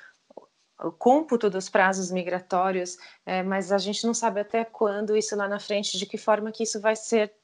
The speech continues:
do ponto de vista processual, porque nós sabemos que uma contratação de um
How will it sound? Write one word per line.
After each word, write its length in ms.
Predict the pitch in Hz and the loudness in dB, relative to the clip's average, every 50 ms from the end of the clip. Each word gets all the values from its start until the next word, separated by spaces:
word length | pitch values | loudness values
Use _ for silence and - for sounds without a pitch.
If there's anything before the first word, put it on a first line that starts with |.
| _ _ | _ _
do 160 | - - - | -20 -20 -8
ponto 220 | - - 214 208 226 | 0 0 2 2 2
de 100 | 208 208 | 0 0
vista 220 | 214 214 - 233 | 0 0 0 0
processual, 880 | 226 - 233 240 240 - 262 254 - - - 359 381 302 196 180 170 175 - - - - - _ - | 0 2 2 2 2 2 0 2 2 2 0 2 2 4 4 4 4 2 -4 -14 -18 -18 -16 _ -4
porque 200 | - 196 - 214 | -2 0 2 4
nós 140 | 208 214 | 2 4
sabemos 420 | - 233 208 196 214 208 220 214 - | 4 4 4 4 4 2 0 -2 -4
que 180 | - 220 220 | -2 0 0
uma 240 | 202 202 202 202 202 | 0 0 0 -2 -4
contratação 920 | 202 - - 208 208 208 202 208 202 - 202 202 - - 202 202 202 208 208 | -4 -4 -4 -4 -2 0 -2 -2 0 0 -2 -2 2 2 2 2 2 0 -2
de 180 | 185 190 202 | -2 -4 -4
um 600 | 196 196 190 190 185 185 180 175 180 180 175 175 | -4 -4 -4 -4 -4 -4 -6 -6 -6 -8 -8 -10